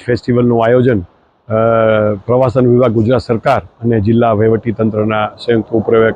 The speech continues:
ઉપક્રમે કરવા જઈ રહ્યા છીએ. આપે જેમ કીધું એમ આ ખૂબ રમણીય સ્થળ છે. અહીંયા લોકોને તમામ પ્રકારનો આનંદ મળે એવું આપણે આયોજન કરેલ છે. ત્રણ દિવસ આપણે અહીંયા જે દેશના જે, અ,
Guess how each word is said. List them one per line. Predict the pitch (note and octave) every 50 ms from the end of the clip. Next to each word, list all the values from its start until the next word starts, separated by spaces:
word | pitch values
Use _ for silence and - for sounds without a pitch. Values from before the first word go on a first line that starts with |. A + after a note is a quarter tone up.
| - -
ઉપક્રમે | C#3 A#2+ G#2+ - - B2 A#2 A2+ G#2+
કરવા | G2 - G#2+ G#2+ A2 G#2+ G#2
જઈ | G2 F2+ G#2 G#2
રહ્યા | A2 A#2 B2 B2
છીએ. | A#2 - - C3+ C#3+ - - - - - - - - - - - -
આપે | A2+ A#2 A#2+ C#3+
જેમ | C3 C3 C#3+ C#3
કીધું | B2+ - C#3+ B2+ C#3+
એમ | D3 C#3+ C#3 C#3
આ | C3 C3 C3
ખૂબ | C3 - - C#3+ C3+
રમણીય | A#2 A#2 A#2+ C3 C3+ C#3 C#3 C3
સ્થળ | - - - B2 C3 B2
છે. | - - - - _ _ _ _ - - - _ _ _ _ _ -
અહીંયા | A#2 A#2+ C3+ C#3+ D3 D3 D3 D3 C#3+ C3+ - - - B2+
લોકોને | A#2+ A#2+ A#2+ C3 B2 - - D3+ D3+ D#3 D3 D3 D3 D3+ D3+
તમામ | C#3 - - C#3 D#3 F3+ F3+ D#3+
પ્રકારનો | D#3 D#3 - D#3 D3+ D3 D3 C#3
આનંદ | C3 C3 C3+ C3
મળે | B2 A#2+ A#2+ A#2 A2+ G2+ G#2 A#2+
એવું | B2 B2+ B2 A#2
આપણે | A2 A#2 A#2+ A2+
આયોજન | A2+ A2 G2+ A2+ A#2
કરેલ | A#2 A2+ B2 B2 A#2+ A2+
છે. | - A#2+ A2 - _ _ _ _ _ _ _ _ _ _
ત્રણ | - B2+ C3 C#3
દિવસ | C3+ C#3+ C#3+ D3 D3 B2+ -
આપણે | - B2+ B2 B2+ C#3 C#3 C#3 C#3 C#3 C#3 C3+ C#3 - _ _ _ _ _
અહીંયા | B2 A#2+ C3 C#3 C#3 C#3 C#3 C#3
જે | C3+ A#2 B2+ C3+
દેશના | C3 B2 B2 B2+ C3 A2+ C#3 C#3 C#3 C#3
જે, | C3+ B2+ C3+ C#3 C#3+ C#3+ C#3+ C#3 - - _ _ _ _ _ _ _ _ _
અ, | -